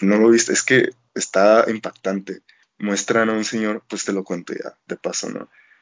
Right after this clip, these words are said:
Es de una serie de estas de Mi boda en, de noventa días, algo así, de T L C. Ya ves que hay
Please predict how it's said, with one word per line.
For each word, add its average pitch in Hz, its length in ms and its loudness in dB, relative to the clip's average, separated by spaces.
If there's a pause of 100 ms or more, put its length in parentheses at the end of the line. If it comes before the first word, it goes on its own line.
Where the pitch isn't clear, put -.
(760)
Es 117 200 2
de 135 80 4
una 139 120 4
serie 139 300 4
de 135 80 2
estas 131 300 -4
de 98 360 -2 (460)
Mi 107 180 -6
boda 107 360 -2
en, 101 440 -6
de 98 140 -4
noventa 92 560 -6
días, - 380 -4
algo 85 180 -10
así, - 180 -6
de 90 120 -4
T 101 160 -2
L 95 100 2
C. 92 220 0
Ya 92 100 0
ves 98 180 0
que 101 220 -2 (420)
hay 95 800 0